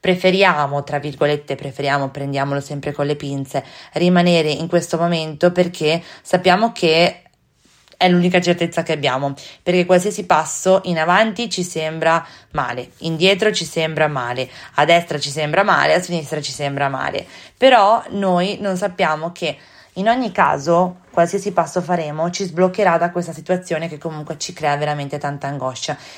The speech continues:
che ogni tanto ci fa anche quasi comodo avere, perché comunque è come quella piccola certezza che diciamo: "Vabbè, mal che vada, io conosco questa situazione, rimango in questa situazione." Però rimanendo in questa situazione ci neghiamo tutto quello che potrebbe essere, ok?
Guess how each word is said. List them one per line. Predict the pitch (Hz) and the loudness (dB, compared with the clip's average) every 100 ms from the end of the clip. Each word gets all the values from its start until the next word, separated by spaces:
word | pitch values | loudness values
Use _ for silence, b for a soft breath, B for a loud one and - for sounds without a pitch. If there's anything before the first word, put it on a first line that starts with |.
| B B | B B
che | - | -4
ogni | 262 | 0
tanto | 269 294 254 | 2 4 2
ci | 190 | 2
fa | 180 156 | 0 2
anche | 175 175 151 | 2 0 2
quasi | 165 151 139 | 2 2 0
comodo | 147 135 135 135 135 | -4 -2 -2 -2 -2
avere, | 127 127 131 131 | -4 -6 -6 -6
perché | 139 143 135 | -10 -12 -10
comunque | 143 139 135 135 B B B B | -8 -6 -8 -12 B B B B
è | - - | -6 0
come | 190 196 185 | 2 2 2
quella | 175 156 | 2 2
piccola | 180 180 175 165 | 0 2 4 4
certezza | 180 180 165 - | 2 0 -2 -2
che | 175 | -4
diciamo: | 156 147 143 147 | -6 -4 -4 -2
"Vabbè, | 156 156 147 - | -2 -2 -2 -4
mal | 160 151 | -4 -4
che | - 180 | -2 0
vada, | 147 135 147 147 | 2 4 4 2
io | 160 156 | 0 -4
conosco | 156 147 143 | -4 -4 -4
questa | 147 147 143 | -6 -6 -10
situazione, | 143 180 180 156 143 | -2 -2 -2 -4 -4
rimango | 151 147 147 | -4 -4 -6
in | 147 | -6
questa | 139 143 139 | -8 -10 -14
situazione." | - 143 - 143 127 131 B B B | -10 -10 -8 -10 -8 -10 B B B
Però | - 285 208 | 2 6 6
rimanendo | 185 175 233 | 2 -2 -2
in | 294 | -2
questa | 240 180 175 | -2 -4 -6
situazione | 175 175 175 - 151 | -6 -6 -6 -6 -8
ci | 151 190 | -6 -6
neghiamo | 214 185 151 147 | -4 -2 -2 -2
tutto | 226 254 | -6 -6
quello | 269 185 190 | 0 2 2
che | 208 | 0
potrebbe | 175 165 147 131 | -2 -2 0 0
essere, | 127 - 147 139 139 - | 0 -2 -4 -4 -6 -12
ok? | 143 147 147 | -4 -2 -2